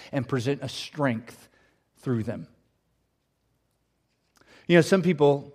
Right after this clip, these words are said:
though, they like just to wallow in their weakness. They like to groan and bellyache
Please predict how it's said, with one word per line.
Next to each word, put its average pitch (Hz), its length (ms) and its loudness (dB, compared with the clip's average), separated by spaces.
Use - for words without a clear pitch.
though, 135 220 4
they 143 160 2
like 139 480 -2
just 147 360 -4
to 160 80 -2
wallow 127 520 -4
in 127 160 -6
their 120 140 -4
weakness. - 640 -12
They 151 80 6
like 170 160 8
to 190 80 4
groan 160 400 8
and 117 120 -4
bellyache 135 680 0